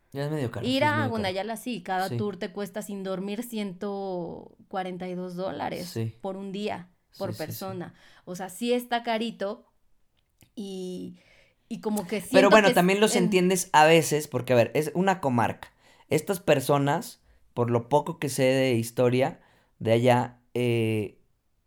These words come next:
Speaker 1: pues, los fueron desplazando a estas personas.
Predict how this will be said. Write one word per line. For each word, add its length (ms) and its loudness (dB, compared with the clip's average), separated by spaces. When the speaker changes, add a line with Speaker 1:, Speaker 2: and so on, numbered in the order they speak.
Speaker 1:
pues, 320 -14
los 220 0
fueron 800 4
desplazando 880 2
a 80 -4
estas 220 -6
personas. 360 -4